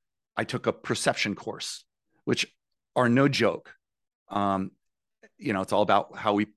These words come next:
how we perceive. And, and it, it,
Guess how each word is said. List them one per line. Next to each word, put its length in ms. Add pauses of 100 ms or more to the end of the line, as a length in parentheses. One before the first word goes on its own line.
how 140
we 80
perceive. 640 (640)
And, 280 (100)
and 240 (260)
it, 120 (520)
it, 120